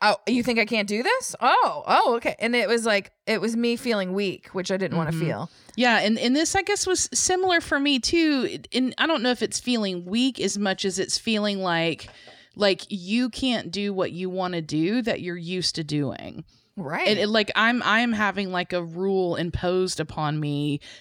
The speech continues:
Speaker 2: because of something that I can't do anything about. I can't do anything about covid nineteen. I
Speaker 1: Right.
Speaker 2: can't do anything about the fact that the music industry has really, you know, evolved to where it has right now.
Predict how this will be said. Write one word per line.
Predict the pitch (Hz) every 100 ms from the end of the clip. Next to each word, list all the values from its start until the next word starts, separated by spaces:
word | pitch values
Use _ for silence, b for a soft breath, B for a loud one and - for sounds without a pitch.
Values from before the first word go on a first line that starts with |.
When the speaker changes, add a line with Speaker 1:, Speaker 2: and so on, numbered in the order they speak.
| B
Speaker 2:
because | 196 196 247 277
of | 277 -
something | 240 220 214 190
that | 175 -
I | 160 180 175 _
can't | - 196 180
do | 156 160
anything | 156 156 156 143
about. | 135 120 -
I | - 180
can't | 311 208
do | 233 -
anything | 196 190 170 160
about | 139 139
covid | - 139 143
nineteen. | 143 127 - 113 113
I | 156
Speaker 1:
Right. | 185
Speaker 2:
can't | 151
do | 190
anything | 165 220 233 233
about | 180 165 -
the |
fact | 160 156 147
that | 156
the | 147
music | 156 151 143
industry | 151 135 135 135 139
has | 160 143
really, | 151 139 151 156 -
you | - 165
know, | 139 139
evolved | 165 156 202 285 226 - - -
to | 170
where | 156 123
it | -
has | 151 82 -
right | 139 -
now. | 135 110 120